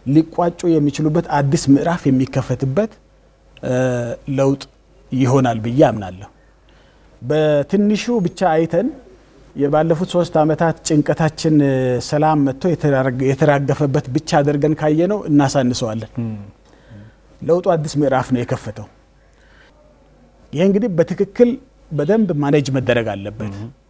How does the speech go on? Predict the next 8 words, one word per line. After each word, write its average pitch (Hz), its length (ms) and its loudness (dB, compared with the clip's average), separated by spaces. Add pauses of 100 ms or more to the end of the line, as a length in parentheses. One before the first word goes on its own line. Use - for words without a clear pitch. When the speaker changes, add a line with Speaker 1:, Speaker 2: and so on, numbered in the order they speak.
(1000)
Speaker 1:
በደንብ 143 540 2
ማኔጅ 160 280 2
ተደርጎ 156 380 -2 (1040)
ሁሉም 226 520 0 (580)
ያለውን 156 720 0
ብሶት 143 420 0 (440)
አውጥቶ 143 340 0 (600)
የሚናገርበት፣ 135 1000 0